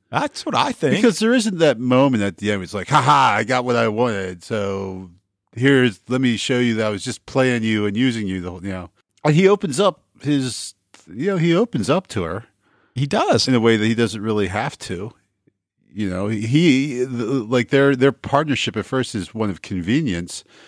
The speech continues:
Speaker 2: So there's really no reason for him to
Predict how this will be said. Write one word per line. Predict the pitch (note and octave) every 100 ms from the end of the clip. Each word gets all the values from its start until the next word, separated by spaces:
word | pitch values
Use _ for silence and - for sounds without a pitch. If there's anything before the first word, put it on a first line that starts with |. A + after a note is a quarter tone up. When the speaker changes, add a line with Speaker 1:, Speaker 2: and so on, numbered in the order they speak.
| - _ _
Speaker 2:
So | - B2+ A#2
there's | G2 G2
really | C#3 D#3 A2
no | A2
reason | G2 A#2 B2+ A#2 F#2+
for | G#2 F#2
him | A#2+ A2 F#2+ E2+
to | - G2 F#2 F#2 F2+